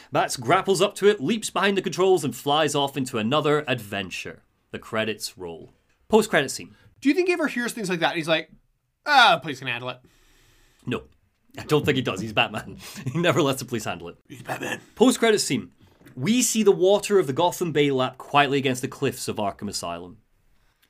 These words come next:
Speaker 1: We see a crate of Titan. And we see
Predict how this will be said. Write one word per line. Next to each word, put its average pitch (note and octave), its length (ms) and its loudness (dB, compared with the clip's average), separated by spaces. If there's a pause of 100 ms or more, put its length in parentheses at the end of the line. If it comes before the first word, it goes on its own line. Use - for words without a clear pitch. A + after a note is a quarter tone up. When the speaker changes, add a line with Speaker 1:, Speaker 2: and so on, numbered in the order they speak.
Speaker 1:
We A#2+ 80 -6
see C3 140 0
a - 20 4
crate C#3 320 -2
of B2+ 100 -8
Titan. - 400 -8 (840)
And G2 100 -12
we F#2+ 60 -12
see G2+ 420 -6